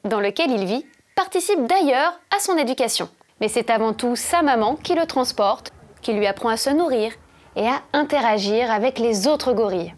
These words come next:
Et dans le genre naissance exceptionnelle, peut-être aviez-vous entendu parler de celle du bébé de Mayombe,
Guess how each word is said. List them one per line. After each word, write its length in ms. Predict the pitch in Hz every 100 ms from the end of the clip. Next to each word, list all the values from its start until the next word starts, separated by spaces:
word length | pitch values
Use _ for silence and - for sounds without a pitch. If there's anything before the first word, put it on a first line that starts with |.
| -
Et 100 | 240
dans 120 | 247
le 120 | 240
genre 280 | 214 202 180
naissance 520 | 185 247 285 233 -
exceptionnelle, 800 | 180 - 330 - 262 214 190 208 - -
peut-être 460 | 302 302 415 - - - 392
aviez-vous 340 | 262 294 320
entendu 400 | 330 247 220 285
parler 400 | 302 214 202 254 -
de 140 | 277
celle 260 | 294 359 311
du 140 | 311
bébé 320 | 277 330 359
de 140 | 277 254
Mayombe, 640 | 240 330 349 320 247 233